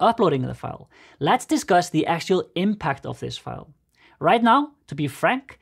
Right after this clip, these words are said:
the impact is really not that clear or guaranteed. At this time, when this video was recorded, it's sort of in the experimental phase.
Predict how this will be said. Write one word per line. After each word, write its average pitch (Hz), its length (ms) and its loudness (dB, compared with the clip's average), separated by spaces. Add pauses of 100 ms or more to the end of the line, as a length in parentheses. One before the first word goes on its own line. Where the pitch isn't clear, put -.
(120)
the 151 200 -8
impact 226 420 -2
is 180 160 -2
really 175 260 2
not 151 240 2
that 156 200 0
clear 139 300 -2
or 131 180 -6
guaranteed. 127 640 -10 (440)
At 127 140 -8
this 254 160 -2
time, 202 360 0
when 143 160 0
this 147 140 -2
video 175 220 0
was 151 140 -4
recorded, 220 460 -2 (420)
it's 170 140 -6
sort 254 200 2
of 233 140 -2
in 190 140 0
the 185 120 2
experimental 151 720 -2
phase. - 600 -16